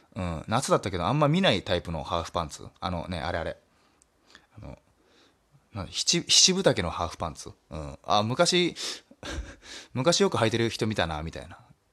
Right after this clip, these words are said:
あの、昔はい-、よく履いてる厨房見たなっていうようなハーフパンツをね、履いてることを、あの、女の子が、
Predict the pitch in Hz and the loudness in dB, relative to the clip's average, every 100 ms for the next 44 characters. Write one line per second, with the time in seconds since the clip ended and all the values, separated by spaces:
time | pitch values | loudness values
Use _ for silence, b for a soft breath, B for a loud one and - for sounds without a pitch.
0 | _ - 87 87 - 120 175 170 170 170 | _ -8 -6 -8 -10 0 2 2 0 -2
1 | - - 156 110 104 98 95 95 _ _ | -8 -8 -2 2 2 0 -2 -4 _ _
2 | _ _ - 127 123 98 95 82 76 - | _ _ -2 0 0 0 0 -2 -4 -8
3 | 78 78 80 82 - 82 76 - 69 71 | -10 -8 -8 -8 -8 -10 -10 -12 -12 -12
4 | - B B B B - 82 80 80 85 | -12 B B B B -6 -6 -4 -8 -8
5 | 78 76 - _ _ _ - 127 202 196 | -10 -10 -12 _ _ _ -8 0 6 10
6 | 117 - - - 85 85 82 104 131 127 | 8 6 -6 -8 -6 -4 -4 -2 0 0
7 | 92 85 98 113 78 - | 0 0 4 4 2 -4